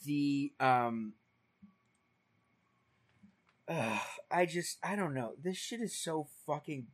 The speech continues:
bizarre. The way we're, like, the way, the way Twitter exists right now.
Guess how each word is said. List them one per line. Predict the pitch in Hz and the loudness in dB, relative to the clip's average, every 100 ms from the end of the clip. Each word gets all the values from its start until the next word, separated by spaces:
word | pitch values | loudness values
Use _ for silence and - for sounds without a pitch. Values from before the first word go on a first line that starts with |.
| _ _ | _ _
bizarre. | 131 120 131 110 110 104 101 - _ _ - - _ 110 104 - | -6 -4 -2 0 0 -2 -6 -14 _ _ -20 -20 _ -20 -18 -2
The | 135 | 0
way | 123 131 131 | 2 2 2
we're, | 123 127 123 123 120 - | 2 0 0 -4 -4 -4
like, | 117 107 101 - - - _ _ _ _ _ _ _ _ _ _ 202 - _ _ _ _ _ _ _ _ _ _ - | -2 -2 -4 -16 -20 -20 _ _ _ _ _ _ _ _ _ _ -20 -20 _ _ _ _ _ _ _ _ _ _ -8
the | 127 139 | -2 0
way, | 127 135 139 135 | 2 4 4 0
the | 135 135 | 0 0
way | 117 156 170 165 151 131 | 4 6 6 6 6 2
Twitter | - 147 131 | -4 0 0
exists | 110 135 92 - - - | 0 -6 -8 -8 -8 -14
right | - - _ | -18 -20 _
now. | 50 50 | -20 -20